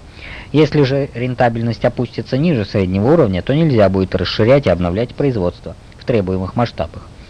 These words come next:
финансовое положение станет неустойчивым, что грозит банкротством. В то же время, в эпоху классического капитализма была отмечена и другая тенденция.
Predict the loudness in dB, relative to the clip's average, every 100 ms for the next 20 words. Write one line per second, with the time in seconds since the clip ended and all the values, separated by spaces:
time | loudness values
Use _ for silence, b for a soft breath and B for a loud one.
0 | B B -6 -2 -2 -2 -4 0 2 2
1 | 0 -2 -2 -6 -6 -6 -6 -6 -8 -8
2 | -10 -12 -12 -14 -4 -2 0 0 -4 -4
3 | -4 -2 -4 -4 -14 -14 -14 -20 -20 -20
4 | -20 -20 -20 -20 -20 B B B B B
5 | -6 0 2 2 2 2 0 -6 -14 -20
6 | -4 -4 2 2 4 0 2 0 0 -6
7 | -6 -4 -2 -2 2 4 4 2 -2 -4
8 | B B B 2 4 4 4 -2 0 0
9 | 0 0 2 2 2 0 0 0 -2 -4
10 | -6